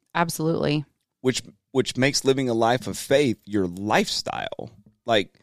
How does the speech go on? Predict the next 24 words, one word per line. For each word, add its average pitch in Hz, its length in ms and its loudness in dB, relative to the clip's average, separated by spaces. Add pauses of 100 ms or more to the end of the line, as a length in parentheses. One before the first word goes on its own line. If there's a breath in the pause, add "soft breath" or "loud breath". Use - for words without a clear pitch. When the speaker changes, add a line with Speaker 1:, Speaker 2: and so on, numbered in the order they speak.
Speaker 1:
Sure. 185 480 -8
Speaker 2:
when 127 120 4
you're 131 100 6
close 180 360 6
to 120 80 0
God, 113 360 6
it, 101 240 2
it, 90 200 -2 (100)
it's 104 320 -2
not 139 140 6
even 113 180 0
a 85 100 -2
thought - 600 0
that 92 300 2 (720)
you 117 160 2
just 123 240 2
begin 123 400 4
to 110 440 4
go 113 280 6
to 113 80 2
him 92 380 -2
with 95 200 0
everything. 98 720 0 (840)
Speaker 1:
Mm. 165 220 -10